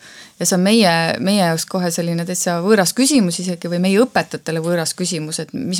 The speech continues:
mõttes, et ma ei õpeta lapsele programmeerimist, et ma ei, ma ei oskagi seda teile seletada. Et me teeme hoopis, äh, emakeele selliseid tegevusi või, või, või matemaatilisi oskusi või üldoskusi või midagi muud.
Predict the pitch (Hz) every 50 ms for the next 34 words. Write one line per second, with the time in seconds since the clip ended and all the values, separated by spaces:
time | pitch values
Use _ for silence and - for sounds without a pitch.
0 | 190 196 196 196 - 165 151 156 156 - 165 165 165 160 156 - 147 151 165 175
1 | 175 190 220 214 190 160 - - 156 156 156 - - 156 151 147 - 156 143 160
2 | 165 160 170 175 170 160 147 143 - 156 156 - - - - - - 160 160 160
3 | 165 - - - 151 170 175 180 180 - 165 160 170 160 - - 156 147 - 160
4 | 160 151 151 - - 175 147 143 - - - 147 - 151 165 - - - - -
5 | - _ - 175 165 165 170 160 175 180 175 170 165 160 165 - - 156 - 170
6 | 160 165 - 165 160 - - 175 175 165 160 156 - 170 160 160 160 156 156 -
7 | 165 160 156 156 - 156 151 - _ - 165 160 - 156 156 151 160 165 - 165
8 | 156 156 165 - - - 165 - - - - - - _ - 170 160 156 160 165
9 | 165 156 156 156 156 156 - - - 170 170 165 - 175 175 185 190 185 - 180
10 | 165 170 170 - 170 165 165 - - - - 160 160 - 170 160 165 165 165 165
11 | 175 175 170 160 165 165 - - - - 165 - - - 170 165 170 175 170 180
12 | - 165 - 170 165 165 165 160 160 165 165 -